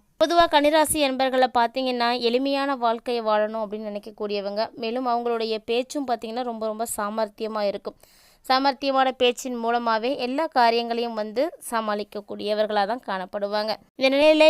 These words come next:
பிறந்திருக்கக்கூடிய புத்தாண்டு உங்களுக்கு எப்படி இருக்கு அப்படின்றத நம்ம டீட்டெயில்டா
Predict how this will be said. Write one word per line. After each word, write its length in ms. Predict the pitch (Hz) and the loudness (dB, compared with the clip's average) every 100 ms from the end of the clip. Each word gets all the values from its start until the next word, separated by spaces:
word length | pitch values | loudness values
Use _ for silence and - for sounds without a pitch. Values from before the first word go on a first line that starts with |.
| 320 | 4
பிறந்திருக்கக்கூடிய 800 | - 247 254 262 247 254 247 247 240 | 0 0 0 0 -2 -2 -2 -2 -2
புத்தாண்டு 500 | 262 262 285 285 269 | -4 0 0 2 0
உங்களுக்கு 280 | 233 214 220 | 0 -4 -6
எப்படி 220 | 247 247 | -2 -2
இருக்கு 240 | 226 240 | -2 -2
அப்படின்றத 600 | 226 220 226 214 220 277 | -2 -4 -8 -8 -2 -2
நம்ம 280 | 311 220 214 | 0 0 0
டீட்டெயில்டா 420 | 208 214 220 240 | -2 -6 -2 0